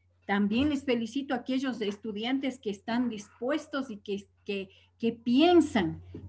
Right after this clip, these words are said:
que piensan en, en esos futuros bien prometedores, bien chéveres. Hay sueños, chicos, que tenemos desde pequeños,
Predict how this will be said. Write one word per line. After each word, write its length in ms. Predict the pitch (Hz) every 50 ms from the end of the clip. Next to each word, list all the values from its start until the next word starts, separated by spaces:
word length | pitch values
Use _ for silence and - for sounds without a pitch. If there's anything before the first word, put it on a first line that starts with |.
| -
que 140 | - 214 202
piensan 640 | 202 - 214 220 247 285 302 277 - 262 220 208 202
en, 200 | 190 180 175 160
en 180 | 165 202 202
esos 340 | 202 226 247 247 254 233 -
futuros 580 | - 208 196 - - 233 262 269 240 214 202 -
bien 280 | 214 247 339 415 403 -
prometedores, 880 | 269 240 226 220 208 202 202 - 196 190 202 214 226 214 202 202 - 185
bien 360 | 185 214 233 262 277 269 262
chéveres. 640 | 269 - 254 240 262 262 214 170 147 160 - - - - - - - - - - -
Hay 180 | 196 240 262 262
sueños, 600 | - - - 269 262 302 330 320 277 226 208 -
chicos, 380 | - 269 269 269 - 190 - -
que 140 | - 208 202
tenemos 480 | - 190 190 196 214 254 262 226 202
desde 300 | - 190 180 175 - 175
pequeños, 800 | 175 - 170 160 - - 262 302 302 254 220 220 254 277 277 -